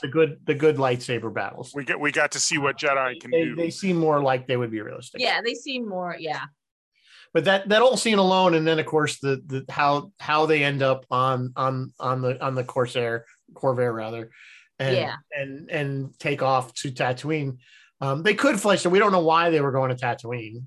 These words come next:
Speaker 1: I guess to get Obi-Wan.
Speaker 2: Kenobi.
Speaker 1: I assume.
Speaker 2: Yeah.
Speaker 1: Yeah, I get that.
Speaker 2: So here's a, here's a, a, a minor plot point.
Speaker 1: But why did they need Obi-Wan at that point?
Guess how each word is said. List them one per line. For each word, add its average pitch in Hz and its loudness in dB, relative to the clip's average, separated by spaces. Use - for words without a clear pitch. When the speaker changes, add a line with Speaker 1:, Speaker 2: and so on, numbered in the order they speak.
Speaker 1:
I 135 -4
guess 147 -4
to 135 -10
get 131 -4
Obi-Wan. 135 0
Speaker 2:
Kenobi. 180 2
Speaker 1:
I 147 0
assume. 160 2
Speaker 2:
Yeah. 127 4
Speaker 1:
Yeah, 135 0
I 139 2
get 135 -4
that. 135 2
Speaker 2:
So 170 4
here's 220 2
a, 226 2
here's 196 0
a, 175 2
a, 160 2
a 170 -4
minor 180 -4
plot 147 -2
point. 135 -10
Speaker 1:
But 190 -2
why 170 6
did 233 -4
they 220 4
need 202 4
Obi-Wan 175 4
at 123 -2
that 123 0
point? 104 -10